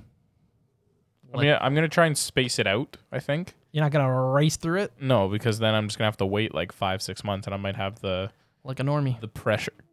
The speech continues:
Speaker 1: the pressure to be like, "All right, I just need to know," and then I'll just go find somewhere else to read it.
Speaker 2: That's fair. Yeah, I'm doing that with, uh, My Dress Up Darling right now.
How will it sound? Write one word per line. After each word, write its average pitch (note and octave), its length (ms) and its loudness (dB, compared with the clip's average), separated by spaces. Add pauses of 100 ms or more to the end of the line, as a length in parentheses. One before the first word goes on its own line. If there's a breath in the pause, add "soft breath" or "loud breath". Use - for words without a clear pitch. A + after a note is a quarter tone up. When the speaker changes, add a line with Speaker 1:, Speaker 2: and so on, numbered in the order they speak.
(240)
Speaker 1:
the G#2+ 100 -6
pressure G2+ 400 0
to - 120 -10
be G2 80 -2
like, F#2+ 120 -2
"All A2+ 80 4
right, G2 80 2
I F2+ 40 -2
just F#2+ 140 -8
need G#2+ 120 -8
to G#2+ 80 -10
know," G2 140 -4
and F#2 80 -4
then F2+ 80 -2
I'll F#2 60 0
just - 100 -8
go F#2 100 -4
find F#2 320 -6
somewhere F#2 420 -2
else E2 200 -6
to - 120 -20
read D#2+ 180 -10
it. D#2+ 140 -10 (1120)
Speaker 2:
That's C3 180 -4
fair. - 240 -10 (600)
Yeah, B2+ 300 -4
I'm C#3+ 180 0
doing C#3+ 220 0
that B2+ 180 -2
with, B2 280 -6
uh, A2+ 600 -4
My A#2 160 -6
Dress A#2+ 240 -8
Up C#3+ 100 -8
Darling C#3+ 260 -4
right C#3 120 -4
now. C#3+ 260 -6